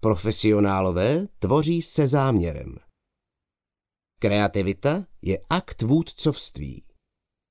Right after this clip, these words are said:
Lídři jsou impostři. Není kritika jako kritika. Kreativními se stáváme tehdy, když svou práci ukážeme světu.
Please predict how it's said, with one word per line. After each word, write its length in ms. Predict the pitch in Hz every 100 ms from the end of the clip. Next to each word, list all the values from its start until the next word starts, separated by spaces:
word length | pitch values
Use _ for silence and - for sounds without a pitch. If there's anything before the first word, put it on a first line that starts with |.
| _ _ _ _ _ _ _
Lídři 420 | 101 110 113 90 151
jsou 260 | - 180
impostři. 880 | 185 196 185 151 - - - - - _ _ _ _ _ _ _ _ _ _ _ _ _ _ -
Není 340 | 160 175 143 98
kritika 680 | 123 135 143 - 135 127 - -
jako 440 | 95 87 - 120
kritika. 760 | 147 139 - 85 - 71 - _ _ _ _ _ _ _ _ _ _ _ _ _ _ _ -
Kreativními 800 | 117 113 110 113 98 104 98 127
se 200 | - 131
stáváme 600 | - 113 104 107 113 101
tehdy, 560 | - 101 95 92 160 190
když 260 | 107 117 180
svou 200 | - 95
práci 540 | 120 131 151 - - -
ukážeme 600 | 123 - 139 139 147 151
světu. 580 | - 131 131 - 80 -